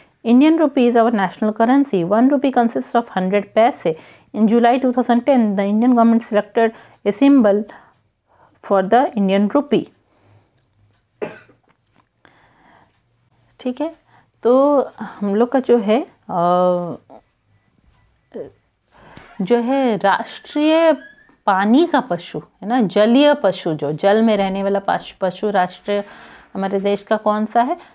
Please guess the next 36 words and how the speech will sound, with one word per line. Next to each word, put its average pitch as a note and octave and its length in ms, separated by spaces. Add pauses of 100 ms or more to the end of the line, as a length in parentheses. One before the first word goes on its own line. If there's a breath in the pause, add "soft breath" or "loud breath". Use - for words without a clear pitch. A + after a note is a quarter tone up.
(100)
तो G3 80
वह G#3+ 100
डॉल्फिन F#3 640
है, F3 140
रिवर A3 360
डॉल्फिन, E3 640
नदी F#3 220
में A3 140
रहने F#3 240
वाली F#3+ 220
डॉल्फिन F#3 460
मछली। D#3+ 460 (500 soft breath)
क्यों? D#4+ 260 (380 loud breath)
क्योंकि G3+ 320
जो A3+ 200
वो A3+ 100
कहाँ A3+ 320
रहती C4 240
है, C#4 60
वह B3 160
प्योर A#3 460
वाटर G3 380
में G#3+ 140
ही A3+ 120
रहती E3+ 400
है, F3 120
फ्रेश A3+ 480
वाटर F3+ 300
में F3 160
रहती E3+ 320
है। A3+ 140 (360 loud breath)
तो G#3+ 60
यह A3 240
हमारे G3+ 440
देश G#3 340
में D#4+ 100